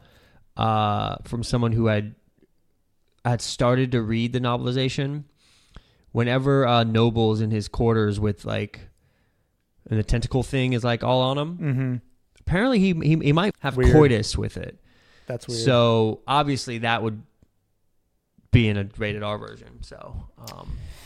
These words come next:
Speaker 1: if
Speaker 2: Yeah.
Speaker 1: that even makes it into the cut.
Speaker 2: Yeah, maybe. We'll, we'll, we'll see. And again, I'm sure not everything would, would be applied from the novelization.
Speaker 1: No, God, no, but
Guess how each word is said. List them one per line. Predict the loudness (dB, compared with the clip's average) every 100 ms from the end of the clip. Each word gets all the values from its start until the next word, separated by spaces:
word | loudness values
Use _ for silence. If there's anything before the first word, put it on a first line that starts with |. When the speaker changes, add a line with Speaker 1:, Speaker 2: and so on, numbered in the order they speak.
| -20 -20 -16 0
Speaker 1:
if | 4
Speaker 2:
Yeah. | 6
Speaker 1:
that | 4 2
even | 2 2 4
makes | 2 0 -2
it | -4
into | -4 -6 -10 -8 -8
the | -6 -10 -12 _ -20 -20 -20 -20 _ _ _ _ _ _ _ _ _ _
cut. | -10 -8 -10 -18 _ _ _ -16
Speaker 2:
Yeah, | -6 -4 -4
maybe. | -4 -4 -2 -4 -8 _ _ _
We'll, | -10 -10 -10
we'll, | -8 -6
we'll | -4 -4
see. | -4 -4 -4 -6 -10 -8
And |
again, | -4 -2
I'm | -4 -6
sure | -4 -2 0
not | 0
everything | -2 -4 -6
would, | -8 -8 -10 -8
would | -8 -8 -12 _ _ _ _ _ _ _ _ _ -6
be | -6
applied | -6 -2 0 0
from | -2 -6
the |
novelization. | -4 -4 -4 -6 -6 -6 -8 -10 -12 _ _ _ _ _ _ _ _ -2
Speaker 1:
No, | 2 2 0
God, | -4 -8 -8
no, | -8 -6
but | -6 -6